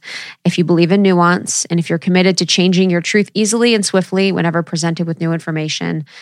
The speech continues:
and if you like to laugh a lot. So we cannot wait. We're gonna invite you to the new, the Almost Thirty membership if you're interested in those things.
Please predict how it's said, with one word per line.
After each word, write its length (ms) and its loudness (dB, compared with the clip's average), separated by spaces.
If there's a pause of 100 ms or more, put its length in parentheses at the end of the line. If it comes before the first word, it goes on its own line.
(160)
and 140 -2
if 140 -4
you 60 -2
like 240 0
to 120 -2
laugh 580 0
a 120 -6
lot. 600 -8 (140)
So 340 0 (680)
we 60 2
cannot 260 0
wait. 380 0
We're 100 -2
gonna 140 2
invite 260 0
you 100 0
to 140 -2
the 100 2
new, 140 0 (100)
the 120 0
Almost 240 0
Thirty 180 2
membership 520 -2
if 140 -6
you're 80 -4
interested 440 -2
in 140 0
those 240 -2
things. 520 2